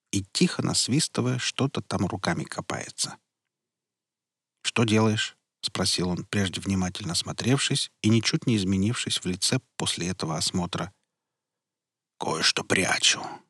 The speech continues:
Заберу потом". Велес, наконец, расшатал согнутую почти в дугу петлю люка и смог его закрыть. Прижал плечом поплотнее. С жалобным визгом люк встал на место. "А, Юрика сторожить определил?" —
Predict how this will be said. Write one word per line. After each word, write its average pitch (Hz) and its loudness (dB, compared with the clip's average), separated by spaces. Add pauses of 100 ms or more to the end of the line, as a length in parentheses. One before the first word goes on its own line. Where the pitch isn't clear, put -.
(320)
Заберу 123 4
потом". 82 -2 (540)
Велес, 98 2
наконец, - -2
расшатал - 2
согнутую - -4
почти - -2
в 78 -8
дугу 87 -6 (100)
петлю - -4
люка 135 0 (220)
и 82 -4
смог 82 -2
его 78 -6
закрыть. - -8 (500)
Прижал 123 2
плечом - -2
поплотнее. - -4 (640)
С 87 0
жалобным 80 0
визгом 127 0
люк 95 -2
встал - -4
на 92 0
место. - -6 (1200)
"А, 120 6 (140)
Юрика 139 6
сторожить 120 4
определил?" — 92 0